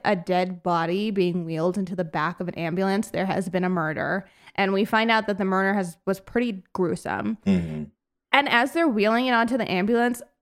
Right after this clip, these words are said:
Speaker 1: a, an organ or some bloody entrails or something fall off the stretcher onto the floor, and everyone just, uh, acts like, "Oh, business as usual." Like, uh,
Speaker 2: <laughs>
Speaker 1: nobody, <laughs> nobody's blown back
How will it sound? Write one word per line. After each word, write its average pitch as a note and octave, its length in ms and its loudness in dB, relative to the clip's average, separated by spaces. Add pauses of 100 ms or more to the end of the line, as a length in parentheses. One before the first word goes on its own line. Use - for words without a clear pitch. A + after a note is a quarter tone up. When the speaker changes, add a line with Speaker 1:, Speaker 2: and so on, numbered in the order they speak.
Speaker 1:
a, G#3 100 4 (280)
an B3 220 2
organ B3+ 680 2 (140)
or A3+ 160 4
some B3+ 480 0
bloody G#3 960 0
entrails G3 800 2
or A3+ 80 0
something G3 400 0
fall G3 340 0
off A#3+ 140 0
the G#3 80 -2
stretcher G#3+ 720 -2
onto G#3 320 4
the C#4 80 4
floor, F#3+ 500 2 (380)
and C4 180 2
everyone F4+ 540 4
just, D#4+ 200 0
uh, C4+ 200 2
acts A#3+ 240 0
like, B3 180 -2
"Oh, E4+ 220 -2 (160)
business A3 320 -4
as C#4 100 -4
usual." C#4+ 480 2
Like, - 160 4
uh, A#3+ 160 6
Speaker 2:
<laughs> - 20 -6
Speaker 1:
nobody, C#4+ 520 6 (420)
<laughs> C5 420 -10
nobody's D4 400 4
blown A#3+ 380 6
back B3 340 4